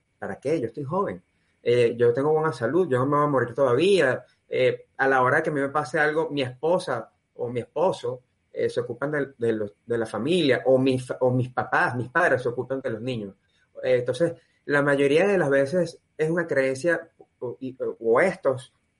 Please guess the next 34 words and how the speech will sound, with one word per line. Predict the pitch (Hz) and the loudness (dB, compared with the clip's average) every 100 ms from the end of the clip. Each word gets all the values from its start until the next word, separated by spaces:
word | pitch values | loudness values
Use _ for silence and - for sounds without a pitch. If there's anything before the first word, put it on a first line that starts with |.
| _ | _
aseveraciones | 113 - 113 107 - 165 113 139 - _ _ | -8 -2 0 0 0 0 0 -4 -10 _ _
son | _ 120 | _ -6
productos | - 139 139 165 | -2 -4 -2 -4
de | 156 | -4
desconocimiento | 123 127 113 117 117 151 151 120 107 - _ | -6 -8 -8 -6 -4 -2 -2 -2 -8 -10 _
de | _ 117 117 | _ 2 2
la | 113 110 | 2 -2
razón | 110 107 - 170 151 - | -4 -8 -4 0 0 -2
por | 104 | -4
las | 104 - | -6 -4
cuales, | 151 143 110 110 - - | -2 0 0 -2 -6 -2
eh, | 113 107 | -2 -2
tú | - 160 104 | -2 -2 -2
adquieres | 110 - 156 120 | -6 -4 -2 0
un | 113 | -2
seguro | 113 113 117 | -4 -4 0
de | 113 | 0
vida. | 98 98 104 - _ _ _ | 0 -4 -6 -10 _ _ _
El, | 123 123 | 0 2
la, | 127 123 127 127 | 2 2 2 2
una | 135 175 | 2 4
decisión | 180 - - 139 156 165 - | 2 0 -2 0 0 -2 -4
que | 139 | -4
tienes | 131 143 160 | -2 -4 -4
que | 202 | -4
tomar | 170 135 139 - _ - | -2 0 -2 -4 _ -2
en | 170 | 0
algunos | 139 143 135 | 0 -2 -4
casos | 165 156 165 156 | -4 -2 -4 -4
más | 135 - | -6 0
tarde | 156 151 | 0 0
o | |
más | 147 127 | -2 -2
temprano, | 131 127 160 117 104 | -4 0 2 0 -4